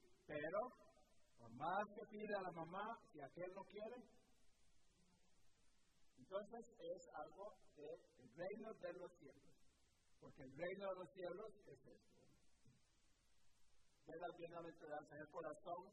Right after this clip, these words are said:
de los evangelios es el corazón de la vida espiritual, es el corazón de la iglesia, las bienaventuranzas. Si viviéramos un poquito cada uno las bienaventuranzas,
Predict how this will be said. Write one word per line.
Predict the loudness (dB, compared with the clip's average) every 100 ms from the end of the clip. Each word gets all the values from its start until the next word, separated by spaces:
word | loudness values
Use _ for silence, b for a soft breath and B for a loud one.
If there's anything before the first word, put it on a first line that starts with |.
| -12 -18 -10
de | -8
los | -6 -2
evangelios | -2 0 0 0 0 -6
es | -8
el | -6
corazón | -6 -4 -2 -2
de | 0
la | -2
vida | 0 -2
espiritual, | -4 -6 -6 4 8 8 4 -8 -16 -16
es | -12
el | -10 -2
corazón | 2 2 2 -2
de | 2
la | 2
iglesia, | 0 -6 -10 -12 -12 -14 -16 -10
las | 0 2 2 0
bienaventuranzas. | -4 -2 -4 -4 -8 -12 -14 -16 -18 -20 -20 -18 -20 -20 -20 -20 -12
Si | -6
viviéramos | -4 2 6 6 4 -4
un | -8
poquito | -8 -8 -8 -6
cada | 0 4 4
uno | 2 -2
las | -4
bienaventuranzas, | -4 -8 -10 -6 -4 -4 -8